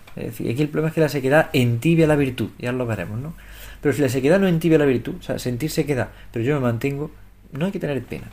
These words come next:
porque la sequedad es camino de Dios, ¿no? El problema es cuando entibia la virtud, eso lo veremos después, ¿no? Pero ciertamente ese es el problema.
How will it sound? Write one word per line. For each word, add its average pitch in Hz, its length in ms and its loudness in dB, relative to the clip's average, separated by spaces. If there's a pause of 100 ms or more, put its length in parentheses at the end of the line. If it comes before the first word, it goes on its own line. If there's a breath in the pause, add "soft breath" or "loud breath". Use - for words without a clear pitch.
(120)
porque 117 140 -8
la 117 60 -2
sequedad 139 420 2 (320 loud breath)
es 117 100 -8
camino 117 320 2
de 107 100 4
Dios, 156 400 2 (140)
¿no? 156 120 -10 (300 loud breath)
El - 80 -8
problema 123 200 2
es 160 40 -2
cuando 135 220 4
entibia 117 420 4
la 113 80 6
virtud, 107 320 2 (420)
eso 113 140 -12
lo 113 80 -2
veremos 104 300 -2
después, 98 280 -4
¿no? 113 200 -8 (500 loud breath)
Pero 113 220 2
ciertamente 120 680 2
ese - 120 -6
es 113 80 -2
el 127 160 0
problema. - 380 -10